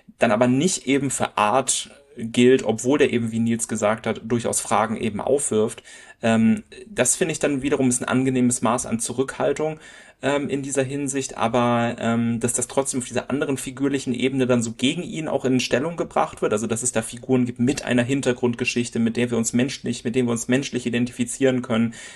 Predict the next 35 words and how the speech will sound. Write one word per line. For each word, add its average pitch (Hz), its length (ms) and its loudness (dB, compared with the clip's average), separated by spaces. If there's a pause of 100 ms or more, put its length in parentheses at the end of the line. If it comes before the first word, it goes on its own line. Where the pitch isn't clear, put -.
(120)
die 123 80 -4
wir 120 100 4
ganz 123 260 0
genau 123 280 0
kennenlernen, 123 640 2
die 117 140 -6
werden 123 180 4
dann 120 120 4
so 113 80 -2
gegen 120 280 0
ihn 139 440 -2 (280)
so - 160 2
als 123 200 2
Figur 127 540 4
ohne 123 260 4
Geschichte, 131 560 2
den 123 140 4
man 120 120 4
nicht 123 120 2
so 127 80 -2
richtig 123 280 -6
lesen 131 340 2
kann 127 260 0
und 117 140 0
der 117 80 2
ist 123 140 -2
dann 123 100 0
so 120 80 -4
das 113 160 0
Böse 131 520 2
irgendwie 120 300 2
so 120 100 -2
in 123 120 -2
Stellung 139 340 0
gebracht, 127 480 -4